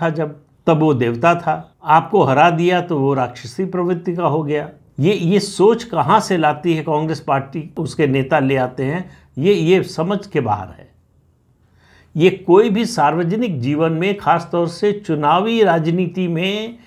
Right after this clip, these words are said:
रहने वाला कोई नेता इस तरह की बात मतदाता के खिलाफ कैसे बोल सकता है? लेकिन कैसे बोल सकता है कि सवाल तो चला गया पीछे।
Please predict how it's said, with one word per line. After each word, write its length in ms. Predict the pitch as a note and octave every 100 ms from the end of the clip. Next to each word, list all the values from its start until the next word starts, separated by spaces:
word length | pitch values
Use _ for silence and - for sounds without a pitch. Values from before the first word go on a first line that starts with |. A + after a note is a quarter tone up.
| _ _
रहने 340 | D#3+ D3 F3 E3+
वाला 400 | D3+ D3 F3+ G3
कोई 340 | F#3+ E3 F#3
नेता 440 | E3+ D3 C#3+ F#3
इस 240 | F3+ C#3+ -
तरह 200 | E3 F3+
की 200 | E3+ E3+
बात 460 | A#2 B2+ F3 F3 - _ _
मतदाता 640 | B2+ C#3 A#2 D#3 E3 A#3
के 180 | A3 A#3
खिलाफ 420 | - G#3 F#3 E3+
कैसे 240 | F#3 C#3+ F3
बोल 220 | C#3+ C#3
सकता 340 | C#3 - - G2
है? 220 | D#2+ _ _ _
लेकिन 540 | A2+ A2+ C#3 B2+ A2 G2 - -
कैसे 300 | A#2 A#2 E3+
बोल 220 | D#3+ C#3
सकता 320 | C#3 A#2 C3+
है 80 | C3
कि 80 | B2+
सवाल 320 | A#2 B2 C3+
तो 140 | C3+
चला 280 | A#2 C#3+ D#3+
गया 160 | C#3 B2
पीछे। 500 | D#3+ C#3 - F#2